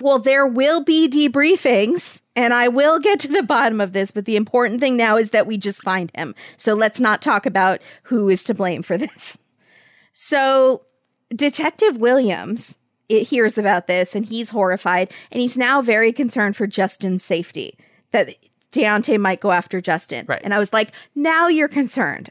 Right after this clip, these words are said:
Speaker 1: about Justin's well-being." Okay. So he puts guards outside of Justin and his dad's house. Three days pass. Deontay's on the run. It's all over the news. There's a fifty thousand dollar reward.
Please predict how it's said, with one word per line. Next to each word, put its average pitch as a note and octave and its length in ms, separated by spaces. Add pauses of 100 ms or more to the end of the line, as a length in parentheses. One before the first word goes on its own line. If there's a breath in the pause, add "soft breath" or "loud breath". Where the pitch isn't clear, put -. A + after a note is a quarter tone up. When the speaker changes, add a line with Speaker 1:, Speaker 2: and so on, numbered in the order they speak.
Speaker 1:
about G3+ 280
Justin's G3 500
well-being." F3 540 (320)
Okay. A3 340 (320 soft breath)
So A#3+ 480 (160 loud breath)
he B3+ 280
puts A#3 280
guards G3 380
outside F#3 440
of F3 120
Justin F3 500
and F#3 160
his F3 160
dad's E2 380
house. - 420 (800)
Three D4+ 440
days A3+ 360
pass. - 600 (420)
Deontay's D4 480
on A3+ 140
the G#3 100
run. F3 260
It's F3+ 160
all A3 200
over A#3 180
the A#3 140
news. F#3 360 (220 loud breath)
There's F#3+ 220
a F#3+ 60
fifty A#3+ 360
thousand G3+ 360
dollar F3+ 300
reward. F3 520